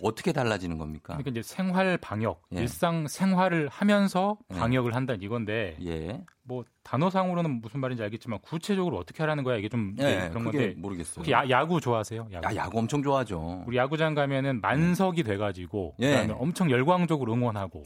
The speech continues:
Speaker 1: 그럼요.
Speaker 2: 이런 경기들이 많지 않습니까?
Speaker 1: 그 맛에 가는 거지, 야구는.
Speaker 2: 생활 방역이 되면
Speaker 1: 예.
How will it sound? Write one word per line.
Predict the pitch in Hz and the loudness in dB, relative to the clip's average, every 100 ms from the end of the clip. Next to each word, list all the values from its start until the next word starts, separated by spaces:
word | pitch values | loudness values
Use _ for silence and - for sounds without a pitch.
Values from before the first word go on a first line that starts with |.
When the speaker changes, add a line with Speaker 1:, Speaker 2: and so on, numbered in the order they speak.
| - | -6
Speaker 1:
그럼요. | 120 160 147 | -2 2 4
Speaker 2:
이런 | 156 156 147 85 80 | 6 4 2 -2 -2
경기들이 | 123 127 135 | -2 0 0
많지 | 107 92 98 | -2 -2 -4
않습니까? | 101 | -2
Speaker 1:
그 | 120 | 2
맛에 | 131 147 135 | 4 4 2
가는 | 113 | 2
거지, | 120 127 | 2 2
야구는. | 101 123 | 2 0
Speaker 2:
생활 | 165 185 190 | 0 4 2
방역이 | 170 135 135 120 | 2 0 0 -2
되면 | 95 120 139 147 92 | -2 0 -2 -2 -6
Speaker 1:
예. | 80 | -6